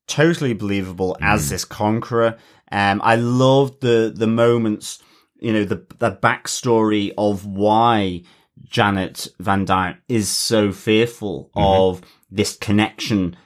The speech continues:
Speaker 1: that Cassie has made to the Quantum Verse, where, you know, both eff-,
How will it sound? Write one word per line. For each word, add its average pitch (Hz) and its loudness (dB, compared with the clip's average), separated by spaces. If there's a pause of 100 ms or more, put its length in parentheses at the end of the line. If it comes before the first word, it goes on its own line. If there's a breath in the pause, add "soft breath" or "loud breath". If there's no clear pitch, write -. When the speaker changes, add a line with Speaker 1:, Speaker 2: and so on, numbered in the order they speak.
(100)
Speaker 1:
that 98 -4
Cassie 101 -2
has 90 -4
made 90 -2
to 92 -6
the 90 -4
Quantum 98 -2
Verse, 85 -6
where, 101 2 (240 loud breath)
you 101 0
know, 98 0 (180)
both 120 2 (180)
eff-, 107 -6